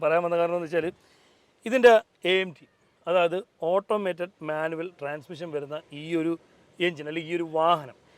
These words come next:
ഈ ഒരു വാഹനത്തിൻ്റെ ഓട്ടോമാറ്റിക് സിസ്റ്റത്തിന് എന്തെങ്കിലും തകരാറുകളോ മറ്റോ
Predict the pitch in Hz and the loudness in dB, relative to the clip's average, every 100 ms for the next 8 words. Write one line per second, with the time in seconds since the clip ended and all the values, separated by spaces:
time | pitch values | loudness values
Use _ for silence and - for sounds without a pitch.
0 | _ - 254 254 202 190 196 196 180 170 | _ -4 -2 2 4 6 4 0 -4 -2
1 | 175 156 160 175 196 196 190 160 156 170 | -2 -2 0 0 2 0 0 -4 -10 -10
2 | 147 151 196 160 160 175 175 170 156 151 | -8 -10 -4 -4 -4 -6 -6 -6 -4 -2
3 | 156 160 156 156 147 156 | 0 -2 -2 -4 -4 -10